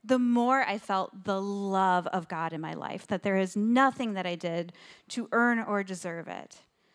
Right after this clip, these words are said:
and that I could just sit in that place of being loved by God and in that place receive God's love. I grew to depend on it as we dealt with our medical mystery baby. And I think that's why some more mature Christians that I know describe, like,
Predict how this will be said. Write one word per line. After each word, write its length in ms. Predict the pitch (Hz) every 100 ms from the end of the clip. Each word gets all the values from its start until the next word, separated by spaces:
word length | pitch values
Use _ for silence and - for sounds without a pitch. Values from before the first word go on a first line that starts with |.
| _ _ _
and 120 | 214 202
that 60 |
I 40 | 196
could 160 | 214
just 200 | 208 196
sit 280 | - 247 233
in 80 | 226
that 220 | 196 -
place 440 | - 190 185 - -
of 140 | 196
being 340 | 196 190 180 190
loved 300 | 185 180 175
by 120 | 170
God 360 | 160 160 156 -
and 140 | 196
in 120 | 196 196
that 180 | 190
place 440 | - 202 180 - - 185
receive 640 | 185 - - 220 202 180
God's 400 | - 170 165 -
love. 340 | 170 - 165 - _ _ _ _ _ _ -
I 120 | 226
grew 240 | 220 233 262
to 120 | 233
depend 360 | 190 208 196 226
on 160 | 170
it 160 | 156 -
as 180 | 170 175
we 80 |
dealt 240 | 165 131 -
with 160 | 196
our 180 | 165 165
medical 360 | 170 170 170 175
mystery 340 | 165 - 156
baby. 320 | 160 147 - 185 - - - -
And 100 | 277
I 80 | 277
think 160 | -
that's 160 | 440 -
why 220 | 311 269
some 800 | - - 269 269 285 277 220 220
more 180 | 233 247
mature 300 | 226 - 190
Christians 320 | 233 220 262
that 100 | 269
I 80 | 277
know 240 | 285 311
describe, 640 | 285 214 - - 196 208 208
like, 220 | 185